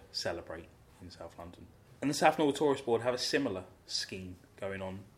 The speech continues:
Well, that seems very geographically focused. Norwood Junction tra-, train station has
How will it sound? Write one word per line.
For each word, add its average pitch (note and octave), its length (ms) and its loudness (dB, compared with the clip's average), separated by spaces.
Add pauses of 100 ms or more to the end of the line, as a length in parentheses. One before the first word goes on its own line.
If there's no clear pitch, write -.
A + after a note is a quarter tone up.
(180)
Well, B2 80 0
that D#3+ 140 8
seems D#3+ 300 4
very D3 480 8 (400)
geographically B2 680 0
focused. - 760 -6 (2000)
Norwood D#3+ 240 6
Junction A#2+ 560 4 (500)
tra-, A#2+ 300 6 (120)
train B2 240 2
station F#2+ 460 -6 (1300)
has - 640 4